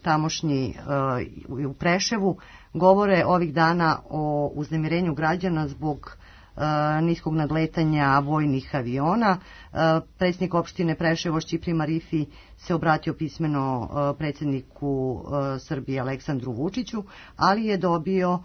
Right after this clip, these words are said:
odgovor, e, od Ministarstva, e, odbrane da zapravo su to, e, preleti koji su najavljeni u medijima, da su deo uobičajenih aktivnosti vojske u okviru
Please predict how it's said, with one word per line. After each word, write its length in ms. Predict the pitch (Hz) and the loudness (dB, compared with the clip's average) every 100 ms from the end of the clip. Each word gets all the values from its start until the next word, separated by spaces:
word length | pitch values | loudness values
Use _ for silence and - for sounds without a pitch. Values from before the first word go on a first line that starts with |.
| - - | -10 -4
odgovor, 640 | 147 139 127 170 170 175 | -2 -2 -2 0 2 2
e, 100 | 160 - 147 139 | 0 0 0 0
od 180 | 135 143 | 0 -2
Ministarstva, 880 | 143 135 - 143 143 - 139 113 | -2 -2 0 0 0 -4 -2 -2
e, 140 | - - 131 131 120 - - | -6 -8 -4 -2 -4 -6 -8
odbrane 580 | 139 127 127 180 220 240 - - - | -6 -4 -2 -2 -2 -4 -8 -20 -10
da 300 | 120 147 170 | 0 4 4
zapravo 640 | 175 117 117 160 151 160 165 | 2 -2 -2 -2 0 2 2
su 340 | 160 - 139 139 | -2 -6 -6 -4
to, 300 | 143 135 135 | -2 -2 -2
e, 420 | - - - - 127 127 131 | -6 -20 -20 -6 -2 -2 -2
preleti 400 | 151 147 143 135 | -2 -2 -2 -6
koji 200 | - 123 | -6 -6
su 200 | - 131 | -4 -2
najavljeni 960 | 123 139 170 180 208 214 214 214 208 - | 0 2 2 0 0 0 0 0 0 0
u 120 | 208 | -2
medijima, 680 | 208 208 175 208 208 202 196 | 0 -2 -2 -2 0 0 -2
da 120 | 151 | -2
su 160 | - | -6
deo 220 | 135 143 139 | -2 0 0
uobičajenih 760 | 135 117 127 - 143 131 - | -2 -4 -6 -4 -2 -2 -4
aktivnosti 640 | 127 - 143 160 190 - 190 | -8 -4 -2 -2 -2 -4 -2
vojske 460 | 175 190 190 202 - | 0 0 -2 -6 -2
u 160 | 151 | -2
okviru 380 | 147 - 175 147 | -2 -2 -2 -4